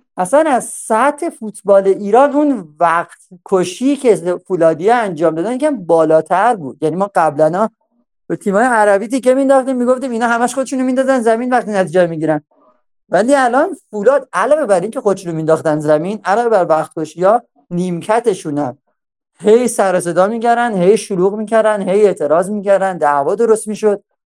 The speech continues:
باعث شد اصلاً کلاً بازی خودش رو پیدا نکنه. و پرسپولیس تا دقیقه هشتاد درسته کاری نتونست انجام بده، اسیر و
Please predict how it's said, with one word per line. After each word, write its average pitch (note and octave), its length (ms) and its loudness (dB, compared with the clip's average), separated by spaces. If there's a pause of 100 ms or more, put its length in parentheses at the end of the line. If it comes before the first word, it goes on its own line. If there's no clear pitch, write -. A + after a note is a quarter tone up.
(300)
باعث F3+ 200 0
شد C4+ 120 -2
اصلاً C#4 180 2
کلاً B3 460 2
بازی G#3 300 2
خودش C#4+ 200 -4
رو C#4 60 -6
پیدا A#3+ 220 0
نکنه. E3 440 -2 (840)
و G3 100 4
پرسپولیس A3+ 540 0
تا D4+ 100 2
دقیقه A#3+ 460 4
هشتاد A3+ 560 -2
درسته C4 560 0 (200)
کاری G3+ 220 2
نتونست B3 440 -2
انجام F3 400 0
بده، D3 460 0
اسیر F3 380 0
و F3 180 0